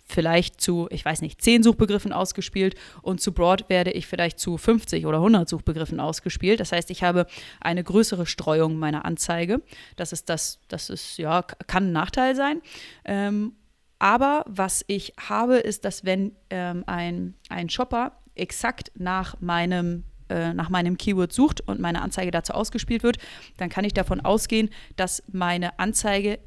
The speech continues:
exakt und richtig gut zu der Anfrage passt und deswegen, ähm, wahrscheinlich auch eine höhere Conversion Rate hat.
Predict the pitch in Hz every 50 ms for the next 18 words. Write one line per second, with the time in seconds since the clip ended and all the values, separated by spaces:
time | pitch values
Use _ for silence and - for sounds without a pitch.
0 | - - 180 165 - - - - 202 202 208 208 - - 185 170 165 165 196 208
1 | 214 - - 208 180 - - 214 208 220 220 - - - - - - _ _ -
2 | - 202 196 175 - - - 196 190 - - 185 185 180 175 170 - - - -
3 | - - - - 190 180 - 180 180 180 - 208 208 208 208 208 190 - - -
4 | - _ - - 185 185 190 175 180 185 - 185 180 180 175 175 - 180 165 180
5 | 180 180 190 190 185 180 170 - 185 175 170 170 196 226 226 214 175 175 170 165
6 | - 170 160 -